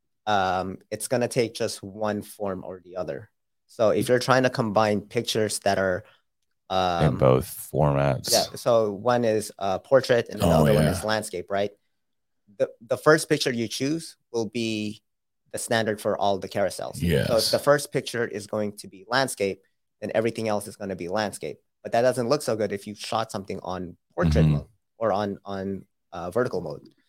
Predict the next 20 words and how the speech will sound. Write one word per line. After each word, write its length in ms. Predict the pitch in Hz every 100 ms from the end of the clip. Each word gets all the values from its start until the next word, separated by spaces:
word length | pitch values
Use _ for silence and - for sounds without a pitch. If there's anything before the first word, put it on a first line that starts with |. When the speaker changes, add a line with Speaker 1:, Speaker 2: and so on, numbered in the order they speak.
| _ _ _ _
Speaker 1:
So 180 | - 123
what 160 | 120 135
InShot 340 | 147 143 123
does, 260 | 120 107 -
it, 260 | - 107 - _ _ _ 101
you 120 | 120
can 240 | - 117 104 -
upload 420 | 123 127 127 117 -
all 200 | 104 113
the 100 | 107
pictures 480 | - 120 - - 139
on 120 | 151 156
there 280 | 175 175 _ _ _ _ _ -
and 180 | 107
set 380 | - - 113 110 -
a 420 | 104 101 98 90
standard 640 | - - 101 101 95 82
frame, 440 | - - 110 120 -
uh, 240 | 98 92
standard, 720 | 85 - 101 101 98 95 92